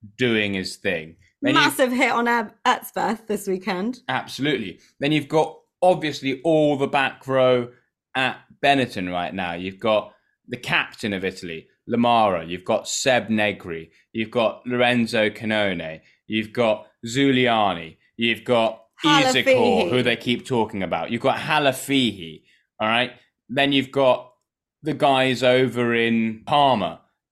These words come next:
Speaker 1: doing their amazing stuff. I mean, there is no given in any position
Speaker 2: Yeah,
Speaker 1: right
Speaker 2: it's
Speaker 1: now.
Speaker 2: true.
Speaker 1: Not a single person is guaranteed their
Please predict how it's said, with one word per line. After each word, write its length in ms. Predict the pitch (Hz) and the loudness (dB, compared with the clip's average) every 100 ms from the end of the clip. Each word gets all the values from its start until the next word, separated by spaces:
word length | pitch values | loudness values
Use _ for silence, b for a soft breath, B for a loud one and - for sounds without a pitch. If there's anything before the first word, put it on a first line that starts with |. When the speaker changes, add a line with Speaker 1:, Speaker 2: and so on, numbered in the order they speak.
| _ | _
Speaker 1:
doing 240 | - 131 123 | 0 2 4
their 180 | 117 120 | 2 2
amazing 600 | 120 123 117 110 110 104 | 2 2 0 -2 -4 -6
stuff. 420 | - 120 92 - - | -4 -2 -2 -4 -4
I 80 | 127 | -2
mean, 260 | 127 123 _ - | -2 -6 _ -8
there 340 | 127 143 143 | 0 2 4
is 180 | 139 143 | 0 -2
no 800 | 147 151 165 160 151 143 139 110 123 107 - | -2 2 4 4 4 4 2 0 -6 -12 -2
given 500 | 147 113 98 90 95 | 0 0 -4 -6 -6
in 360 | 113 110 - _ | -4 -6 -6 _
any 480 | 131 131 127 123 120 | -2 0 2 2 0
position 680 | 110 127 107 117 107 - 82 | -4 -6 -4 -2 -4 -6 -8
Speaker 2:
Yeah, 240 | - - | -6 -6
Speaker 1:
right 100 | 233 | -6
Speaker 2:
it's 120 | - 90 | -6 -8
Speaker 1:
now. 60 | |
Speaker 2:
true. 340 | - 240 214 190 | -6 -6 -6 -6
Speaker 1:
Not 220 | 127 226 | -2 -2
a 60 | 123 | -4
single 680 | - - 170 165 160 151 | -6 -4 0 0 0 -4
person 500 | 147 151 135 127 98 | -2 2 2 2 -4
is 140 | 92 85 | -10 -6
guaranteed 720 | - 95 92 87 - 90 87 | -4 -2 -4 -8 -12 -12 -10
their 280 | 87 82 | -12 -12